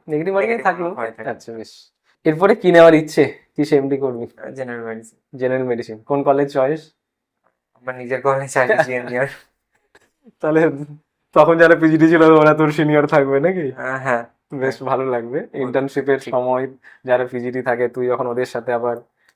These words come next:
Speaker 1: তোর সিনিয়র পিজিটি হবে, তুইও
Speaker 2: সেই।
Speaker 1: পিজিটি হয়ে জয়েন করবি, বেশ ভালো লাগবে।
Speaker 2: ঠিক।
Speaker 1: আর তা, এবং তার সাথে প্রফেসরও থাকবেন, চেনা থাকবেন,
Speaker 2: হ্যাঁ,
Speaker 1: সেটাও
Speaker 2: হ্যাঁ,
Speaker 1: একদিক দিয়ে
Speaker 2: অবশ্যই,
Speaker 1: ভালো।
Speaker 2: অবশ্যই।
Speaker 1: এবং বাড়ির কাছে।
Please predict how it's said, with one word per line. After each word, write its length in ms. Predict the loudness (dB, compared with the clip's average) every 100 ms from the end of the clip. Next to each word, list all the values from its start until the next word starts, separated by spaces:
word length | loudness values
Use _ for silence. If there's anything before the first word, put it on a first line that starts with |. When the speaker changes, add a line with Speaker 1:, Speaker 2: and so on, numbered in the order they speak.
| _
Speaker 1:
তোর 100 | -10
সিনিয়র 340 | -6 -4 -2 -2
পিজিটি 320 | -4 -6 -4
হবে, 240 | -2 -4
তুইও 180 | -4 -2
Speaker 2:
সেই। 100 | -2
Speaker 1:
পিজিটি 220 | -6 -4
হয়ে 160 | -2 -2
জয়েন 240 | -4 -8
করবি, 300 | -10 -10 -8
বেশ 180 | -10 -8
ভালো 180 | -8 -6
লাগবে। 300 | -8 -12 -18 -20
Speaker 2:
ঠিক। 160 | -20 -20 -20 -20 -20 -20 _ -10
Speaker 1:
আর 340 | -6 -6 -8 -14 _ _
তা, 140 | -4 -2
এবং 200 | 0 2
তার 100 | 0
সাথে 200 | 2 0
প্রফেসরও 600 | 0 2 2 2 4 2
থাকবেন, 460 | 0 0 2 0 -2
চেনা 260 | -2 -4
থাকবেন, 220 | -2 -4 -4
Speaker 2:
হ্যাঁ, 120 | -6
Speaker 1:
সেটাও 260 | -6 -4
Speaker 2:
হ্যাঁ, 100 | -2
Speaker 1:
একদিক 100 | -2
দিয়ে 80 | -2
Speaker 2:
অবশ্যই, 280 | -4 -8 -14
Speaker 1:
ভালো। 200 | -14 -14
Speaker 2:
অবশ্যই। 180 | -16 -8
Speaker 1:
এবং 180 | -6 -2
বাড়ির 280 | -2 -2
কাছে। 440 | -4 -8 -8 -14